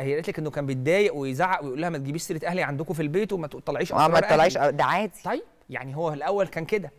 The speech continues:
Speaker 1: وبعد
Speaker 2: مم.
Speaker 1: كده بقى غير مبالي وغير مكترث بأهله تماما، ومبقاش فارق معاه أهله، وزي ما قال لك كده: "لو شفتها متقطعة مش ه-، مش، مش هلمها ومش هعمل، مش هعمل حاجة".
Speaker 2: مم.
Speaker 1: طب هو بيعمل كده ليه وبيقول كده ليه؟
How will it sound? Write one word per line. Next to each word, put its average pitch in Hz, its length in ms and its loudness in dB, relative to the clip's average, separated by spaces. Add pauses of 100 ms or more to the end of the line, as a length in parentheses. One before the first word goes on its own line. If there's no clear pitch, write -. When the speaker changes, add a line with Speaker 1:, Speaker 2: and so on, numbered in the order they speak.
(120)
Speaker 1:
وبعد 160 280 0
Speaker 2:
مم. 156 60 -2
Speaker 1:
كده 175 180 0
بقى 151 380 0
غير 170 200 -2
مبالي 175 340 0
وغير 165 200 0
مكترث 175 440 -2
بأهله 160 340 0
تماما، 180 480 -2
ومبقاش 139 280 -4
فارق 175 220 0
معاه 156 360 -2
أهله، 226 200 2 (320)
وزي 143 280 -2
ما 160 100 -2
قال 170 120 -2
لك 165 100 -4
كده: 175 200 -2
"لو 147 80 0
شفتها 165 420 -2
متقطعة 160 720 0
مش 147 260 -4
ه-، 127 720 -2 (440)
مش، - 280 -6
مش 139 220 -4
هلمها 143 460 0
ومش 135 260 -2
هعمل، 123 380 -2
مش 131 140 -2
هعمل 151 180 0
حاجة". 104 280 -6
Speaker 2:
مم. 143 100 -2
Speaker 1:
طب 147 80 0
هو 170 140 2
بيعمل 185 280 0
كده 143 180 -4
ليه 170 120 2
وبيقول 156 240 0
كده 131 180 -2
ليه؟ 127 140 -2